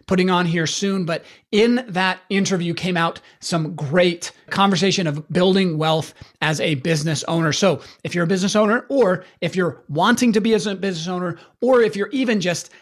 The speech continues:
side hustling next to your W two income, this podcast and the conversation and the points we get into are going to be very, very relevant for that conversation. One thing we discussed there is the path,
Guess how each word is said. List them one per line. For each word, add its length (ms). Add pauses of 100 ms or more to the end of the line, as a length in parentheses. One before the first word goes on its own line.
side 480
hustling 500
next 360
to 140
your 220
W 320
two 400 (240)
income, 640 (360)
this 360
podcast 800
and 120
the 40
conversation 580
and 60
the 100
points 240
we 80
get 120
into 300 (240)
are 120
going 200
to 60
be 240 (180)
very, 320
very 260
relevant 460
for 180
that 360 (220)
conversation. 800 (220)
One 160
thing 120
we 100
discussed 520
there 240
is 280 (520)
the 80
path, 580